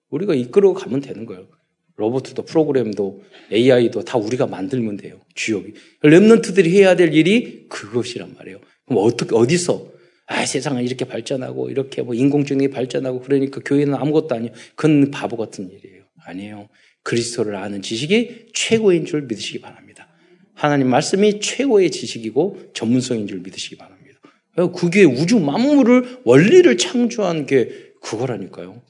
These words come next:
한마디로 그냥 말을 해요, 하나님은. 응. 우주 만물을 창조하셨다고.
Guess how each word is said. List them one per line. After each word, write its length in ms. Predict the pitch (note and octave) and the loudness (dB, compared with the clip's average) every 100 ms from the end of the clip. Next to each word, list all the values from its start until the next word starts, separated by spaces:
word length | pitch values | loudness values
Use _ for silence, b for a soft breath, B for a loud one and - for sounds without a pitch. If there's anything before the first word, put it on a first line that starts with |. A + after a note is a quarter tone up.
| _ | _
한마디로 600 | - - C#4+ D#4 D#4+ A#3 | -6 4 4 4 2 0
그냥 260 | - D3 B2+ | 0 -2 -4
말을 300 | - G2+ G2 | -6 -10 -14
해요, 300 | F#2+ F#2 B2 _ _ | -16 -18 -20 _ _
하나님은. 340 | - F2 E2+ _ _ _ _ _ - | -20 -20 -20 _ _ _ _ _ -20
응. 120 | - _ _ _ - | -20 _ _ _ -10
우주 160 | G2 | -4
만물을 300 | A2 G2+ F#2+ | -2 -2 -4
창조하셨다고. 720 | F2+ - C3+ G#2+ G2 - - | -6 -6 -4 -4 -8 -14 -18